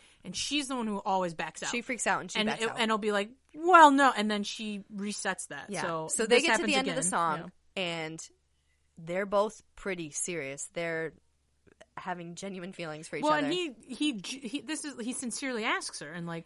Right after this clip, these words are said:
Speaker 2: Yes, so
Speaker 1: "Will
Speaker 2: the end
Speaker 1: you
Speaker 2: of the,
Speaker 1: please
Speaker 2: the
Speaker 1: just
Speaker 2: song
Speaker 1: go?"
Speaker 2: ends, and he says, like, "Are you sure? Like, are you sure you just can't go with me?"
Speaker 1: Right.
Speaker 2: And she
Speaker 1: She's like, "I can't."
Speaker 2: I had a moment when
Speaker 1: Sure.
Speaker 2: I did it,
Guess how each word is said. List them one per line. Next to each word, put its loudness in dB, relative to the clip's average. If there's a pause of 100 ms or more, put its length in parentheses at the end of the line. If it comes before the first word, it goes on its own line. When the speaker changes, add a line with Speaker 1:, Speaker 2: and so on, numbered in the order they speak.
(140)
Speaker 2:
Yes, -2
so 0
Speaker 1:
"Will 2
Speaker 2:
the 2
end 2
Speaker 1:
you 4
Speaker 2:
of -4
the, -8
Speaker 1:
please -2
Speaker 2:
the -6
Speaker 1:
just -2
Speaker 2:
song 4
Speaker 1:
go?" -2
Speaker 2:
ends, -2
and -8
he -12
says, -2
like, -6 (1040)
"Are -6
you -10
sure? -6 (380)
Like, -10
are -2
you -6
sure -6
you -6
just -6
can't -10
go -4
with -8
me?" -12
Speaker 1:
Right. -12 (840)
Speaker 2:
And -10
she -8 (640)
Speaker 1:
She's -16
like, -10
"I -20
can't." -12 (680)
Speaker 2:
I 6 (120)
had -4
a -12
moment -12 (100)
when -2
Speaker 1:
Sure. 0
Speaker 2:
I -2
did -16
it, -12